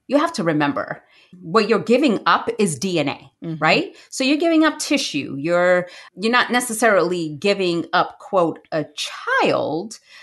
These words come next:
Speaker 1: but at the same time, you are giving up this D N A makeup that would become a child, hopefully,
Speaker 2: Mm-hmm.
Speaker 1: one day. And you have to have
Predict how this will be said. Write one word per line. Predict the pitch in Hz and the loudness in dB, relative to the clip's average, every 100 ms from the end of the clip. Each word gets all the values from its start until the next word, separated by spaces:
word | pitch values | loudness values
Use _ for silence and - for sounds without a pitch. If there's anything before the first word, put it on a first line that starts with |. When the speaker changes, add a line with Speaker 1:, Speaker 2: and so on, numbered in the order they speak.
| - _ _ | -20 _ _
Speaker 1:
but | 262 240 | 2 4
at | 220 214 | 2 0
the | 190 | -2
same | - 226 220 | 2 2 2
time, | - 208 190 185 180 180 | 0 4 4 2 -2 -8
you | - 170 180 202 - | -12 -12 -8 -8 2
are | 202 208 240 226 | 6 8 6 2
giving | 170 196 185 185 180 175 160 | 0 0 0 0 -2 -4 -2
up | 180 160 160 - _ _ | 2 4 2 -4 _ _
this | 160 147 185 190 151 | -12 0 2 2 -2
D | 139 208 214 | -6 0 0
N | 196 | 2
A | 185 180 | 0 0
makeup | 160 180 220 156 - | -2 -4 0 -2 -2
that | 160 180 160 | 0 2 2
would | 170 185 151 143 | 0 0 -2 -8
become | 147 233 202 131 135 _ _ - - 285 285 139 139 _ | -4 -2 0 -4 -8 _ _ -14 2 4 4 2 -6 _
a | |
child, | - 127 107 92 170 - | -8 -6 -4 -6 -10 -4
hopefully, | - 180 165 156 104 | 0 0 0 -6 -4
Speaker 2:
Mm-hmm. | 151 - 151 | -6 -8 -4
Speaker 1:
one | 151 143 | 0 0
day. | - - - 277 - - - - _ | -2 -6 -8 -8 -12 -18 -18 -20 _
And | 226 220 214 | 2 2 0
you | 220 302 | 0 0
have | 392 311 - | 2 -2 0
to | 226 | -2
have | 202 156 190 190 | 0 2 4 4